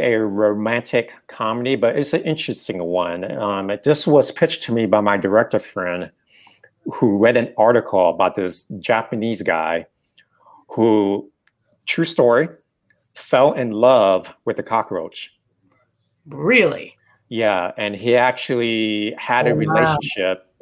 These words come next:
Speaker 1: uh, with the, like, girlfriend, boyfriend type
Speaker 2: Uh-huh.
Speaker 1: of thing with the cockroach, and I believe he even tried to get married with the cockroach.
Speaker 2: What?
Speaker 1: Again, true story.
Speaker 2: So what kind of film, is this a dramedy? What, what, what is it?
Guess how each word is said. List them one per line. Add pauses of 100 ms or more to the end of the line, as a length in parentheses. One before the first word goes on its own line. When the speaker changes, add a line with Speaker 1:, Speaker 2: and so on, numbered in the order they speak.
(560)
Speaker 1:
uh,
with
the,
like,
girlfriend,
boyfriend (380)
type
Speaker 2:
Uh-huh.
Speaker 1:
of
thing (320)
with
the
cockroach,
and (300)
I
believe
he
even
tried
to
get
married (300)
with
the
cockroach.
Speaker 2:
What? (200)
Speaker 1:
Again,
true
story. (300)
Speaker 2:
So
what
kind
of
film,
is
this
a
dramedy?
What,
what,
what
is
it?